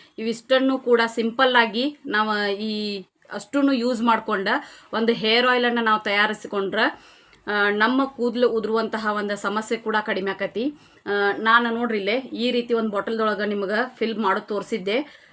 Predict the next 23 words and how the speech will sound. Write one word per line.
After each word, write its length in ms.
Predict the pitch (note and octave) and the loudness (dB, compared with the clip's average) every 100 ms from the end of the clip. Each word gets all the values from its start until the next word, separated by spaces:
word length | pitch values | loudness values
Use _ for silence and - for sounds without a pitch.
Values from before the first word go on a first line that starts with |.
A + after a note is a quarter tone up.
| - | -4
ಆ, 40 | |
ಇದನ್ನ 460 | G#3 G3+ A3 C4 B3 | -2 0 2 2 4
ನಾನು 500 | A#3 G#3+ G#3 A#3+ - | 2 2 2 -2 -4
ನನ್ನ 240 | G#3+ A#3+ C4+ C#4 C4+ B3+ | 0 2 4 4 2 2
ಒಂದು 240 | A#3+ A#3+ A#3 | 2 2 2
ಹೇರ್ಸಿಗೆ 920 | A3+ G3+ A3+ A#3 A#3 G3+ A#3+ D4 - - | 2 2 2 2 0 0 0 0 -4 4
ಯಾವ 220 | G#3+ B3 | 6 6
ರೀತಿ 260 | B3+ B3 | 2 0
ನಾ 140 | A#3 A3 | 0 0
ಹಚ್ತೀನಿ 520 | G#3+ G#3+ A#3+ A#3 A3 | -2 -6 -4 -2 -2
ಅನ್ನುವಂಥದ್ದನ್ನು 580 | A3 G#3+ G#3 A3 G3+ G3 | -2 -4 -4 -6 -6 -8
ಕೂಡ 160 | G#3 | -6
ತೋರಿಸ್ತೀನಿ. 680 | A3 G#3 G#3 - G3 A#3 F4 _ - - | -6 -6 -8 -8 -8 -8 -10 _ -20 -8
So 140 | G#3+ | -6
ನೋಡ್ರಿ, 260 | G#3 A3+ A3+ | -4 -4 -2
ಇಲ್ಲೇ 360 | F#3 B3 D4 _ _ _ _ _ _ _ _ _ _ _ _ _ _ _ _ _ _ _ _ _ | 0 -2 -4 _ _ _ _ _ _ _ _ _ _ _ _ _ _ _ _ _ _ _ _ _
ಮತ್ತು 520 | G#3+ - G3+ G#3+ A3 _ _ _ _ _ _ _ - | -14 -8 -6 -6 -6 _ _ _ _ _ _ _ -8
ಕೂದಲು 320 | B3 A#3+ B3 | -6 -4 -6
ಕೂಡ 240 | A#3 A3+ A3+ | 0 2 2
ಉದುರೋದು 380 | G#3+ G#3 A#3+ A#3 | 0 0 0 0
ಕಡಿಮೆ 280 | G#3+ G#3+ G#3+ | -6 -8 -8
ಆಕತಿ, 320 | G#3+ A3+ B3 | -10 -6 -6
ಹಾಗೆ 400 | G#3+ G3 F#3+ | -2 -4 -2